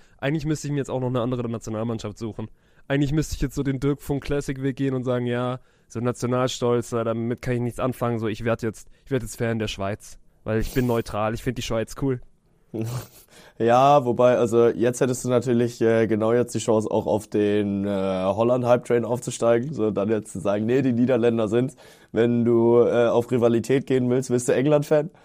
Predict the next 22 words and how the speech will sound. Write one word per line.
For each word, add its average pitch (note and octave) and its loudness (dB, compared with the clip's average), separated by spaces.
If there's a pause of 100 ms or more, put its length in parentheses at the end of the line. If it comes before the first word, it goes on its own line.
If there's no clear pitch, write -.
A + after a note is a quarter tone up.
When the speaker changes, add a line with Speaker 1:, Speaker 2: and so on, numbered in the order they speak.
(220)
Speaker 2:
So, A#2 0
dann, B2 2
äh, B2 4
stimme C3+ 0
ich C#3 2
eine C#3 4
Humba C#3 6
Speaker 1:
Ja, B2+ 4
aber B2 2
Speaker 2:
gegen B2 2
Speaker 1:
die B2+ 2
Speaker 2:
dich A2 -2
Speaker 1:
find A#2+ 4
ich A2+ 0
Speaker 2:
an. D3 0
Speaker 1:
zu A2+ -4
kacke. G#2 -8 (320)
Und D3 2
es D3 -2
ist E3+ 6
auch, D3+ 0
also, D3+ 0